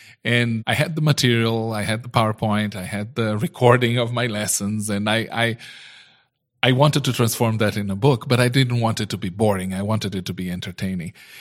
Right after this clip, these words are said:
And I said, "Tucker, I want people to read this book and smile."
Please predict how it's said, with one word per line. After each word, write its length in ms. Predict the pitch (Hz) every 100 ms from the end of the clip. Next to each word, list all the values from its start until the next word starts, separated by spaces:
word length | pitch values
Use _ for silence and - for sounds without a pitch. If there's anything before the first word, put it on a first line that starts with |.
| - - -
And 380 | 127 131 131 -
I 140 | 131 143
said, 340 | - 139 127 - - - - _ _ _ _
"Tucker, 380 | - 160 139 117 - _ _
I 80 | 147
want 240 | 190 185
people 200 | 190 165 160
to 100 | 131
read 200 | 135 123
this 200 | 113 -
book 260 | 131 110
and 140 | 110 98
smile." 640 | - 110 92 87 - 101